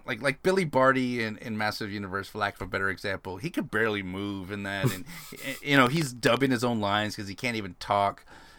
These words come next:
Speaker 2: Yeah.
Speaker 1: But I see Ron Perlman through that makeup, you know? His performance
Speaker 2: He, yeah,
Speaker 1: is
Speaker 2: he doesn't get
Speaker 1: coming
Speaker 2: lost.
Speaker 1: through.
Speaker 2: Yeah.
Speaker 1: Yeah. His
Speaker 2: Yeah.
Speaker 1: performance isn't
Speaker 2: Yeah.
Speaker 1: lost despite the makeup. You know, it, it's coming through.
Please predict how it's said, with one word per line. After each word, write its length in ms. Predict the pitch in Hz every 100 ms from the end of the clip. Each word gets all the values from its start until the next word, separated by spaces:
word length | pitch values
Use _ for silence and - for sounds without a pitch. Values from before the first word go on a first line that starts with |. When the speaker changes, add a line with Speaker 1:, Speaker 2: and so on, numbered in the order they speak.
| -
Speaker 2:
Yeah. 120 | 98
Speaker 1:
But 180 | 139 - -
I 160 | 170 196
see 400 | - - 202 202
Ron 360 | 131 139 139
Perlman 520 | - 156 156 131 113 101
through 260 | 120 131
that 200 | 117 107
makeup, 400 | 110 127 95 82
you 100 | 101
know? 240 | 104 110 - _ _ _ _
His 200 | - 156
performance 720 | - 170 151 180 175 143 107 -
Speaker 2:
He, 60 | 143
yeah, 60 |
Speaker 1:
is 80 | 127
Speaker 2:
he 60 | 147
doesn't 180 | 156 143
get 80 |
Speaker 1:
coming 80 | 120
Speaker 2:
lost. 380 | 131 127 135 92 -
Speaker 1:
through. 100 | 113
Speaker 2:
Yeah. 120 | 92 90 _ -
Speaker 1:
Yeah. 220 | 170 113 - - _ _ _ -
His 100 | 156
Speaker 2:
Yeah. 60 | 139
Speaker 1:
performance 360 | 185 180 151
isn't 200 | 143 139
Speaker 2:
Yeah. 60 | 123
Speaker 1:
lost 460 | 127 113 - - - - -
despite 480 | 113 - - 131 -
the 80 |
makeup. 420 | 120 135 113 95 -
You 80 | 107
know, 200 | 120 120
it, 240 | - 110 -
it's 120 | -
coming 320 | - 143 113
through. 380 | 120 143 107